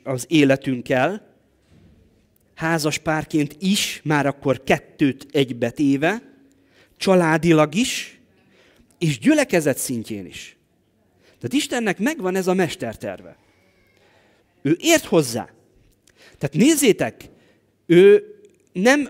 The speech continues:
olyan mester, aki mindenféle hitvány anyagot megcsinál, csak hogy olcsó legyen, és sokat kérjen el utána tőled. Hanem olyan mesterről van szó, aki mindent odaadott a kereszten, hogy vedd észre, hogy ő a legjobbat akarja.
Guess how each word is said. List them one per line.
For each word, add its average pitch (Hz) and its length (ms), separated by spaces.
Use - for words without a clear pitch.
olyan 185 260
mester, 165 600
aki 156 220
mindenféle 196 580
hitvány 165 460
anyagot 156 380
megcsinál, 180 380
csak - 160
hogy 139 120
olcsó 165 320
legyen, 160 260
és 139 120
sokat 147 300
kérjen 127 360
el 107 220
utána 123 300
tőled. 104 520
Hanem 165 200
olyan 240 240
mesterről 175 480
van 147 140
szó, 170 160
aki 160 180
mindent 202 400
odaadott 147 360
a 139 40
kereszten, 135 720
hogy 131 140
vedd 208 260
észre, 185 600
hogy 143 140
ő 151 140
a - 80
legjobbat 180 540
akarja. 98 500